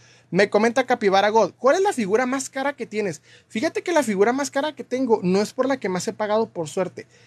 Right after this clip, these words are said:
Esa me la gané. Literalmente, este, es un Joker que quiero mostrar próximamente en TikTok, rápidamente así, y puede que lo suba a Shorts de YouTube. Y es el, eh, Joker de Dark Knight, la versión de D C Direct, que es como estilo Hot Toys, pero no es Hot Toys.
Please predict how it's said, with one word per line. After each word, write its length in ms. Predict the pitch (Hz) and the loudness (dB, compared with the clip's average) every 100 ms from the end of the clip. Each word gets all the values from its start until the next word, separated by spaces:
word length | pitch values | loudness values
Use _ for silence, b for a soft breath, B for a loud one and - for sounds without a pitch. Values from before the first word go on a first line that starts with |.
| b - | b -2
Esa 220 | 165 240 | 2 4
me 100 | 240 | 4
la 200 | 214 180 | 2 0
gané. 340 | 151 175 196 180 | 0 0 -2 -4
Literalmente, 840 | 170 190 190 220 233 226 247 240 - | -2 0 2 2 -2 2 2 2 0
este, 520 | 180 170 - 160 170 | -2 -2 -4 0 0
es 160 | 170 | 0
un 160 | 220 208 | -2 0
Joker 420 | 220 208 226 240 b b b | 0 2 -2 -2 b b b
que 160 | 180 170 | 0 4
quiero 200 | 196 240 | 4 6
mostrar 320 | 254 - 208 | 4 0 -2
próximamente 500 | 220 240 190 175 220 | -2 -4 -2 -2 -4
en 80 | 220 | -4
TikTok, 440 | 208 185 240 220 | -10 -2 -2 0
rápidamente 580 | 180 185 220 185 165 202 | -4 0 0 0 -4 -6
así, 340 | - 220 254 | -8 -8 -2
y 80 | 185 | -4
puede 220 | 156 165 | 0 0
que 60 | 196 | 0
lo 60 | 185 | 0
suba 200 | 170 185 | 2 0
a 40 | |
Shorts 380 | - 180 180 - | 4 4 2 -6
de 160 | 170 165 | -4 0
YouTube. 400 | 165 185 262 262 B B - | 0 0 -6 -6 B B 0
Y 140 | 165 | 4
es 240 | 185 180 214 | 4 4 0
el, 260 | 208 202 | 2 2
eh, 340 | 185 170 160 143 | 2 2 2 2
Joker 340 | 180 175 214 208 | 0 0 -2 0
de 120 | 180 | 2
Dark 180 | 175 190 | 2 0
Knight, 160 | 214 | -2
la 120 | 208 | 0
versión 260 | 175 151 165 | -2 -2 -2
de 100 | 180 | -2
D 120 | 185 | -2
C 120 | 175 190 | -4 0
Direct, 360 | 190 202 208 _ | 2 2 -2 _
que 100 | 180 | -4
es 80 | 175 | -2
como 220 | 233 233 | -2 -4
estilo 540 | - 180 180 220 220 | -4 -6 2 4 2
Hot 220 | - 202 - | 0 -6 2
Toys, 240 | 233 302 | 2 2
pero 180 | - 135 | -4 -4
no 100 | 143 | -4
es 80 | 156 | -2
Hot 180 | 160 135 | -4 -4
Toys. 260 | 202 302 | -6 -8